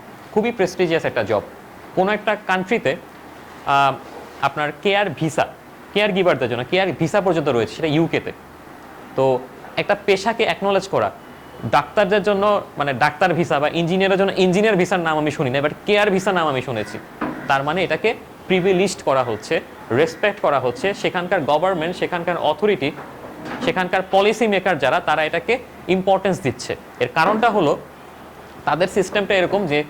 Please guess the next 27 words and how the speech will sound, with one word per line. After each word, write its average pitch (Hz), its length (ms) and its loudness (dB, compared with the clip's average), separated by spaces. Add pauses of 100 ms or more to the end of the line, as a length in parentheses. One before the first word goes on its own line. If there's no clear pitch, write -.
(360)
আহ, 117 280 2
গাছের 156 420 0
গোড়ায় 156 360 4
পানি 135 240 0
দেওয়া, 120 200 2
গাছের 139 280 -2 (120)
আগায় 131 280 0
না। 95 140 -8 (140)
অর্থাৎ 139 340 0 (400)
একটা 151 200 -2
বাচ্চা 143 320 0
যখন 175 200 0
ছোট 190 200 0
থাকে 202 260 -2
তখন 180 300 0
থেকে 202 220 -4
তাকে 170 260 -2
ডেভেলপ 165 460 2
করা 208 220 2 (300)
সুনাগরিক 190 600 2
হিসেবে 185 380 0 (220)
তাকে 143 200 -2
গড়ে 135 220 2
তোলার 110 260 0
জন্য, 95 260 -6 (540)
ঠিক 180 120 -4
আছে? 247 200 -2